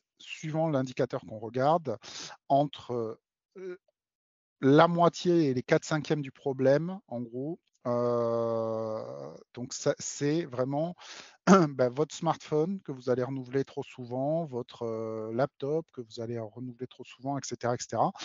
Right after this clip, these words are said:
Et, et ça représente une part considérable de, de l'impact écologique du numérique. Euh, ça,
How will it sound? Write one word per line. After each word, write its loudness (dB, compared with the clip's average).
Et, 4
et 6
ça 4
représente -2
une -8
part -2
considérable 2
de, -2
de -6
l'impact -2
écologique -8
du -10
numérique. -6
Euh, 0
ça, 6